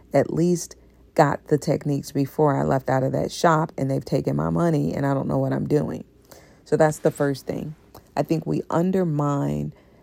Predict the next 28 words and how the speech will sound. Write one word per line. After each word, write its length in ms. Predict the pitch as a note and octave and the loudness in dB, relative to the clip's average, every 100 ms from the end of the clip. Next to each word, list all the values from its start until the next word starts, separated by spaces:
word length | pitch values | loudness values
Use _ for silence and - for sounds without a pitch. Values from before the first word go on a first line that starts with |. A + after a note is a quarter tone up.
| - | -8
the 160 | F3+ C#3 | 0 2
value 540 | C#3+ C#3 C#3+ C#3+ C#3 | 2 4 2 2 0
of 160 | - C3 | -2 -2
a 100 | B2+ | -2
really 380 | B2+ C#3 C#3+ | 0 0 0
good 160 | C3 - | -2 -4
haircut. 580 | C#3+ C3+ - - - - _ _ - - - | -2 -4 -6 -6 -6 -8 _ _ -20 -20 -8
And 160 | - C3+ | -4 0
back 240 | C3 C#3 | 0 0
to 120 | - | -2
the 160 | C#3+ C#3+ | 0 0
original 460 | C#3 D3+ C#3+ C#3 D3 | 2 2 2 -2 -4
premise 460 | - - - - | -4 -6 -4 -6
of 200 | - - | -4 -4
skin. 540 | - - - - - - _ - - - - - | -4 -6 -4 -4 -8 -14 _ -20 -20 -20 -20 0
Your 200 | F3+ - | 2 2
overall 560 | - E3 F3 G#3 G3+ F3 | 4 4 4 0 0 -2
skin 600 | D#3+ - D3 C#3 C#3 C#3+ - | -4 -2 0 2 0 -4 -2
is 220 | D3 C3+ | -2 0
everywhere. 580 | - D3 C3+ C3+ - - | 2 2 2 0 -2 -2
So 160 | - D#3+ | -2 -4
people 320 | D#3+ F#3+ G3 | 0 0 2
are 160 | F3+ D#3 | 2 0
gonna 220 | D#3 D3+ | 0 -2
see 180 | - C#3 | -2 0
that 260 | - - | 0 -2
regardless 640 | - D3 D3 D3 D#3+ F3+ F3 | 0 0 4 2 2 0 0
if 140 | E3 | -2